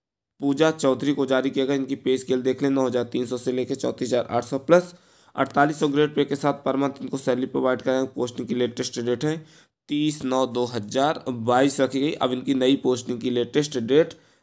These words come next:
दी जाएगी। और देख लें पूजा चौधरी को तिमरपुर एसकी पर पोस्टेड किया गया है और इनको लोकनायक जयप्रकाश हॉस्पिटल से बॉडी फिटनेस का मेडिकली सर्टिफिकेट बनवाना होगा।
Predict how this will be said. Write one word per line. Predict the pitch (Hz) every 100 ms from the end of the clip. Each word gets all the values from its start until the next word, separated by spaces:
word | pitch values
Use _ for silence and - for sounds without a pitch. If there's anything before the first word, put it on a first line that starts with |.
| -
दी | 104 131 151
जाएगी। | 139 127 123 113
और | 127
देख | 131 139
लें | 156 156
पूजा | 131 127 135
चौधरी | 123 123 131 131
को | 147 156 - _ -
तिमरपुर | 127 131 131 156 175 - _ _
एसकी | 135 117 139 135
पर | 147 143
पोस्टेड | - 127 117 - 143 -
किया | - 123 127 131
गया | 120 120 117
है | 120 131 104 - - -
और | 131 135
इनको | 143 - 151
लोकनायक | 143 143 165 165 143 135 131 135 117 - -
जयप्रकाश | 101 101 143 151 - 127 127
हॉस्पिटल | 123 113 123 -
से | 123 143
बॉडी | 123 120 120 135
फिटनेस | 131 117 113 113
का | 131 143 - - _ _ _ _ _ _ _ _ _ _ _ _
मेडिकली | 120 123 131 131 147 139
सर्टिफिकेट | 135 123 135 131 135
बनवाना | 131 131 131 135
होगा। | 139 139 151